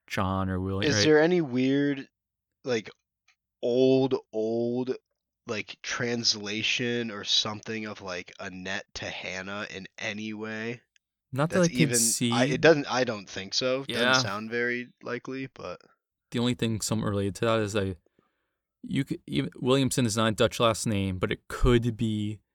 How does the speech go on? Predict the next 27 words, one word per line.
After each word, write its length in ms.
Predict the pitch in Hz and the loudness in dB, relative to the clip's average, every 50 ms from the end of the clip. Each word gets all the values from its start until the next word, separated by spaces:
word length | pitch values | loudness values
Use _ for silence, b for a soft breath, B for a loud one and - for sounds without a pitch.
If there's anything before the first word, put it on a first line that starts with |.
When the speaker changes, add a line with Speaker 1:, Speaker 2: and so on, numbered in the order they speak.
| _ _ _ _ _ _ _ _ | _ _ _ _ _ _ _ _
Speaker 1:
an 180 | - 117 107 - - - | -4 -2 -2 -2 -4 -2
anglicized 840 | 127 110 107 110 107 113 113 104 - - 110 101 101 101 92 95 | -2 0 0 0 0 0 0 0 0 0 0 0 0 -2 -2 -4
version 720 | 101 - 110 107 107 101 - 117 113 113 117 120 120 123 - _ _ _ _ _ _ _ _ _ | -2 -2 0 0 0 0 -2 -2 -2 0 -2 -4 -6 -8 -12 _ _ _ _ _ _ _ _ _
of 220 | - 117 110 104 - | -4 -4 -4 -2 -2
the 100 | 123 117 | -2 -2
Dutch 360 | - - 123 117 - - - | 0 0 0 0 -2 -2 -2
last 300 | 131 123 123 117 - - | -2 0 0 -2 -2 -4
name. 440 | 131 123 123 123 127 127 131 135 135 | -2 -2 -2 -2 -2 -4 -6 -8 -10
Speaker 2:
Uh. 480 | - 73 82 90 87 87 87 87 85 82 B B B B B B B B _ - | -12 -12 -10 -10 -10 -10 -10 -10 -10 -12 B B B B B B B B _ -12
Speaker 1:
So, 200 | - - 113 101 | -6 -4 -2 0
like, 320 | 98 98 95 90 85 - - _ _ _ _ _ _ _ - | 0 0 0 -2 -4 -10 -18 _ _ _ _ _ _ _ -4
they 120 | 104 90 | -4 -4
could, 360 | - - - - 131 123 - | -4 -4 -2 0 0 0 0
maybe 300 | - 123 113 107 101 104 | -2 -2 -2 0 0 0
they're, 300 | 98 104 101 110 - - - - _ _ _ | 0 2 2 0 -2 -4 -10 -20 _ _ _
you 100 | - 131 | -4 -2
know, 240 | 113 98 92 87 85 - _ _ _ | 0 0 -2 -2 -4 -8 _ _ _
'cause 120 | - 113 | -2 -2
I 80 | 107 98 | -2 -2
point 240 | 87 - 104 101 95 | 0 -2 0 0 0
out 180 | 92 92 - - _ _ | 0 -2 -4 -8 _ _
it's 160 | - 123 - - | -6 -2 0 2
not 120 | 113 104 | 2 2
even 140 | 101 95 95 | 2 0 0
the 80 | 92 | -2
Dutch 260 | 90 - 104 90 - - | -2 -2 -4 -4 -2 -2
name. 200 | 107 98 101 | 0 0 0